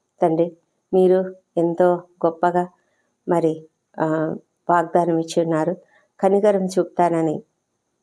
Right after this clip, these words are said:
మీరు వాగ్దానం చేసి దానిని జ్ఞాపకం చేసుకుంటున్నందుకు వందనములు. మమ్మలను కూడా జ్ఞాపకం చేసుకోనండి.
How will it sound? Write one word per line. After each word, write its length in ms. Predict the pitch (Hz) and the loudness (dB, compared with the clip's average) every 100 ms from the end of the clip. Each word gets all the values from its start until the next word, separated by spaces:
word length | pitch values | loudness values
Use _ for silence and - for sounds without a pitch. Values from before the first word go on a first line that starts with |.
| _ | _
మీరు 260 | 170 156 156 - _ _ _ - | 0 0 0 -6 _ _ _ 0
వాగ్దానం 560 | 170 165 180 175 170 170 | 0 2 0 2 -2 0
చేసి 360 | 180 180 208 202 - | -2 0 -4 -6 -10
దానిని 440 | 156 180 165 160 - | 0 0 2 -2 -4
జ్ఞాపకం 720 | - - 175 196 202 190 185 175 | -12 -2 0 0 -2 -4 -2 -2
చేసుకుంటున్నందుకు 800 | 165 - 165 165 160 156 160 165 | -4 -4 -4 -2 -2 -2 -4 -4
వందనములు. 460 | 160 156 151 160 - _ _ _ _ - | -4 -2 -4 -6 -10 _ _ _ _ -8
మమ్మలను 360 | 165 165 160 156 | -4 0 -2 -2
కూడా 160 | 160 | -4
జ్ఞాపకం 460 | 165 156 160 - 165 170 | -2 -4 -4 -4 -4 -4
చేసుకోనండి. 580 | 165 - 170 165 185 | -6 -4 -2 -2 -4